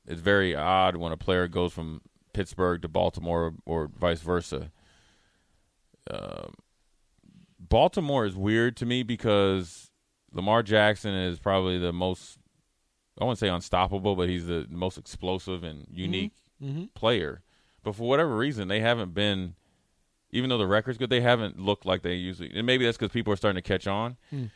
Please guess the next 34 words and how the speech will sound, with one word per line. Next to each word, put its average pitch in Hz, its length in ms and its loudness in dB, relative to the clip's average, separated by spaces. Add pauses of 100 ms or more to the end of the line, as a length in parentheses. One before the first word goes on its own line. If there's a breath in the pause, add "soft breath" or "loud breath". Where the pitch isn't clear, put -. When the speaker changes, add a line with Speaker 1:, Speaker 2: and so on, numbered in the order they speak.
(340 loud breath)
Speaker 1:
Their 110 100 0
defense 127 480 0
has 95 100 -6
been 98 220 0
kinda 92 220 0
suspect. 85 500 -2
I 95 80 2
know 104 120 4
they 110 60 2
went 95 200 0
really, 107 240 4
really 104 180 4
small 101 300 0
at 98 80 -2
their 90 100 0
second 95 380 2
level. 90 360 4 (640 soft breath)
Um, 76 460 -4 (2750 loud breath)
part 113 220 6
of 104 60 0
me 110 80 -2
says, 101 280 2
you 101 80 -2
know, 95 100 0
Ben 101 260 0
Roethlisberger's 92 760 0
got 87 160 0
one 95 260 0
more, 92 280 0
like, 90 200 0
valiant 95 420 -2
effort 92 260 0
in 92 140 -2
him, 92 180 -4